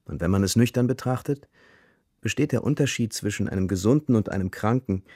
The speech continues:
vor allem im Ausmaß der Fähigkeit, das Verwirrende an der Oberfläche zu kaschieren. Darunter tobt das Chaos. Uns Gesunden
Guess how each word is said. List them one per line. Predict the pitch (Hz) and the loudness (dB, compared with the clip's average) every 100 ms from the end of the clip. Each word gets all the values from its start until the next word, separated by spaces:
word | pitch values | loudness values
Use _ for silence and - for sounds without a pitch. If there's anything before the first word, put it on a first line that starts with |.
| - - _ _ - | -20 -20 _ _ -14
vor | - 101 | -2 -2
allem | - 131 151 | 0 0 0
im | 110 | 0
Ausmaß | - 113 - 131 123 123 - | -2 -4 -2 0 0 -2 -6
der | 98 | -8
Fähigkeit, | - 107 117 - 120 117 113 - _ _ _ _ _ _ | -4 -4 -4 -4 -2 -2 -2 -10 _ _ _ _ _ _
das | - 98 | -8 -4
Verwirrende | 104 92 123 147 123 - | -2 2 2 2 0 -2
an | 104 | -2
der | - | -2
Oberfläche | 110 117 107 104 95 92 | -2 -2 0 -2 -4 -6
zu | - | -8
kaschieren. | 92 90 - 95 78 62 - _ _ _ _ _ | -8 -6 -6 -4 -4 -6 -16 _ _ _ _ _
Darunter | 85 82 107 110 104 | -4 2 2 2 -2
tobt | 107 95 | -4 -4
das | 95 - | -6 -8
Chaos. | - 64 - - - _ _ _ _ _ _ _ _ | -8 -8 -8 -14 -18 _ _ _ _ _ _ _ _
Uns | 107 98 | -2 0
Gesunden | 92 82 123 175 - 180 - | 0 2 4 2 2 0 0